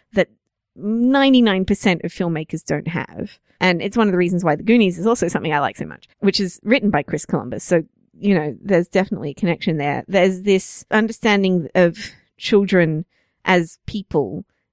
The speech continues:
and as people who are figuring out what the world is and how they feel about that sort of thing, and then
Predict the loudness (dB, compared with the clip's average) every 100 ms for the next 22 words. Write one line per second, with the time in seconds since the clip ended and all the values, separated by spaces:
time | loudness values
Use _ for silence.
0 | _ 0 2 2 0 -6 2 2 4 4
1 | 6 6 4 0 _ _ _ -14 -12 -4
2 | 0 2 4 4 4 2 2 2 4 4
3 | 2 -2 -2 -4 -8 0 0 0 -4 -8
4 | -2 2 4 2 0 0 2 4 4 2
5 | 0 -4 0 0 0 0 0 -4 -8 -20
6 | _ 0 0 -2 -2 0 2 0 -2